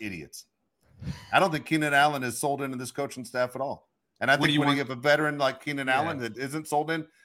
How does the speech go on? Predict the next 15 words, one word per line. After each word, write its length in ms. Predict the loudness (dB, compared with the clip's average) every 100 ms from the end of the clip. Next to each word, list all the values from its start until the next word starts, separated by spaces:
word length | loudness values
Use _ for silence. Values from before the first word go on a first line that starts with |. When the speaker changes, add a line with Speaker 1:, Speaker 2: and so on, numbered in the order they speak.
| -6
Speaker 1:
the 80 | -2
younger 300 | -2 -2 -2
guys 280 | 2 2 2
are 60 | -4
like, 160 | -4 -6 -8
"Dude, 140 | -8
if 100 | -6
he 120 | -6 -4
doesn't 280 | -4 -6
believe 280 | -10 -8 -6
in 60 | -8
him, 140 | -4
why 120 | -4 -4
should 160 | -2
I? 180 | -2